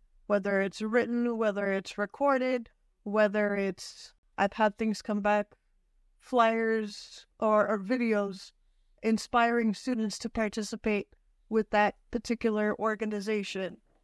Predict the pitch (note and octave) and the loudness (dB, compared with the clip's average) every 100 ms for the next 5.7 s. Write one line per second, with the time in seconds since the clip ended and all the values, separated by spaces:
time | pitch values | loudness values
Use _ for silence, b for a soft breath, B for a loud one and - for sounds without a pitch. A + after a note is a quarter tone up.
0 | _ - G#3+ G#3+ G#3 G3+ - A#3 A3+ A3 | _ -2 2 2 0 -4 -2 0 0 0
1 | A3+ A3 - A3+ G3+ G#3+ G#3+ G#3 A3+ F#3+ | 2 2 -2 -4 -2 0 0 0 -2 -2
2 | G#3+ G#3 G3+ G3+ G#3 G#3 G#3+ G#3+ G#3 - | -4 -4 -6 -4 -2 -2 0 0 -2 -8
3 | - _ _ _ _ G3 G#3 G3+ G3+ - | -20 _ _ _ _ 0 4 4 2 2
4 | G#3+ G#3 G#3+ G3 G3 G3 G3 - F#3+ F#3+ | 4 4 4 2 2 2 -4 -6 -6 -2
5 | A3 A3 G#3+ G#3 G#3+ F#3+ D#3+ | 0 4 4 4 0 -2 -6